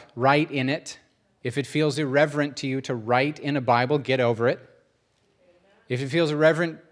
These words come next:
for you to read it on the toilet, get over it. It used to for me. I used to not want to read the Bible on the toilet 'cause God's holy. And then it was like, "Wait a minute."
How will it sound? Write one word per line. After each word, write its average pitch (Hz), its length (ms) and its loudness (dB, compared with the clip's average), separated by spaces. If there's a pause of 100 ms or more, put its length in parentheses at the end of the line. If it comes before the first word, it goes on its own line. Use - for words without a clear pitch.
for - 160 -4
you 147 140 2
to 147 100 0
read 151 220 2
it 151 80 0
on 147 100 4
the 139 80 -2
toilet, 156 500 0 (520)
get 143 220 4
over 131 320 4
it. 220 240 -4 (600)
It 127 140 -4
used 214 280 0
to 175 120 2
for 165 140 -4
me. 196 180 0
I 135 60 4
used 139 180 -2
to 139 60 -6
not 147 260 0
want 147 120 0
to 143 40 0
read 139 160 0
the 127 60 -6
Bible 139 240 0
on 131 80 -2
the 123 80 -6
toilet 131 300 0
'cause 120 200 -4
God's 123 300 0
holy. 117 380 0 (540)
And 123 140 -2
then 143 140 4
it 151 80 0
was 123 120 -2
like, 131 160 0
"Wait 156 200 2
a - 20 0
minute." 107 320 -4